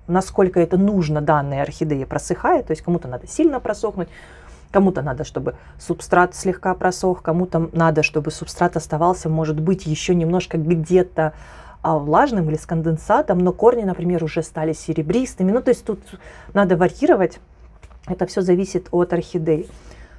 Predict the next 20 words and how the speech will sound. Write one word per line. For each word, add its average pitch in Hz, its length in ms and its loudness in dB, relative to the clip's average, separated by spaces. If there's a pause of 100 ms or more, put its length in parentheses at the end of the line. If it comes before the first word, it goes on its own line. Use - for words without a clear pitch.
(100)
Но, 339 160 2
в - 100 -12
принципе, 233 800 0
опять-таки, 190 460 2
если 226 240 -4
подойти 190 320 -2
к 196 60 -4
этому 180 260 -4
с - 160 -8
умом, 247 360 2 (140)
то 208 140 2
полив 196 300 0
хороший. 156 500 -4
Если 220 280 0
вы 208 100 -4
постоянно 311 500 -4
держите 196 420 -2
воду 165 280 0
на 160 140 2
дне, 175 260 0